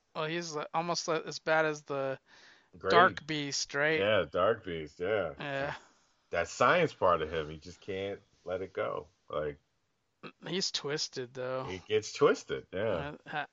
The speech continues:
Speaker 1: that's
Speaker 2: Uh,
Speaker 1: the X-Force thing.
Speaker 2: Yeah, they won't
Speaker 1: He
Speaker 2: even
Speaker 1: did s-,
Speaker 2: talk
Speaker 1: he,
Speaker 2: to him.
Speaker 1: he, he did some bad stuff in there.
Speaker 2: Oh, yeah. Oh, yeah. Some people know, like Jean Grey and stuff, and they just, because they've been friends so long, she won't shut him down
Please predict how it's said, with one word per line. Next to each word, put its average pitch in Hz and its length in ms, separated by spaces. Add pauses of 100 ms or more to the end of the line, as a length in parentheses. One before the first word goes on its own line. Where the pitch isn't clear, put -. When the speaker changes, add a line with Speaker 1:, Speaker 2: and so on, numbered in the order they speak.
Speaker 1:
that's 147 240
Speaker 2:
Uh, 87 40
Speaker 1:
the 131 120
X-Force - 680
thing. 135 340 (440)
Speaker 2:
Yeah, 92 220
they 95 120
won't 143 220
Speaker 1:
He 156 80
Speaker 2:
even 151 120
Speaker 1:
did 151 40
s-, 165 140
Speaker 2:
talk 180 100
Speaker 1:
he, 180 80
Speaker 2:
to 87 140
him. 185 100
Speaker 1:
he, 220 100
he 202 140
did 180 220
some 139 220
bad 143 300
stuff - 600 (140)
in 139 160
there. 135 340 (520)
Speaker 2:
Oh, 147 140
yeah. 190 340 (460)
Oh, 104 120
yeah. 127 400
Some 110 220
people 127 300
know, 101 520
like 85 220 (220)
Jean 107 240
Grey 95 460 (360)
and 80 140
stuff, 80 380 (280)
and 73 160
they 87 100
just, 87 360 (120)
because 85 300
they've 92 140
been 87 160
friends 101 360
so 92 120
long, 80 340
she - 180
won't 80 400
shut 82 320
him 78 140
down 78 420